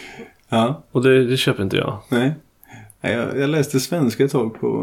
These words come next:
Speaker 1: universitetet och, eh, det är ju inga som är så språkliberala som, eh,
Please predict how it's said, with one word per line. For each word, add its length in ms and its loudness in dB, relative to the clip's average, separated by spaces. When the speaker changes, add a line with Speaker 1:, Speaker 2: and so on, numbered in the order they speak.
Speaker 1:
universitetet 640 -2
och, 320 -8
eh, 260 -2
det 100 0
är 40 4
ju 140 2
inga 480 2
som 220 -2
är 60 0
så 140 -2
språkliberala 880 -2
som, 400 -4
eh, 320 -10